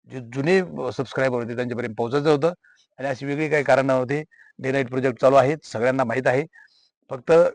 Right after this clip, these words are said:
अ, जे ठराविक लोक व्हिडिओ, अ, व्हिडिओच्या ह्याच्यात असतात, व्हिडिओ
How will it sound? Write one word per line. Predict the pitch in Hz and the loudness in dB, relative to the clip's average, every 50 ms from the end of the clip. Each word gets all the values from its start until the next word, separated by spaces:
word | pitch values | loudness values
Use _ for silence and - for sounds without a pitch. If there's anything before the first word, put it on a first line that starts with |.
| - - | -4 -6
अ, | 123 131 131 127 127 127 127 123 | -4 -2 0 0 0 0 -2 -4
जे | 127 127 139 127 | -4 -4 -4 -2
ठराविक | 127 127 143 160 160 | 0 0 0 0 0
लोक | 156 165 147 143 | 0 -2 0 0
व्हिडिओ, | 156 139 135 131 139 | 0 0 2 0 0
अ, | 135 123 - - 127 123 123 120 | -2 -2 -2 -4 -2 -2 -2 -4
व्हिडिओच्या | 113 107 127 135 139 139 127 143 | -4 -2 2 2 4 4 4 2
ह्याच्यात | 135 127 139 139 135 | 2 2 4 4 4
असतात, | 123 - 127 120 | 4 2 -2 -6
व्हिडिओ | 110 120 127 127 | -4 -4 -4 -4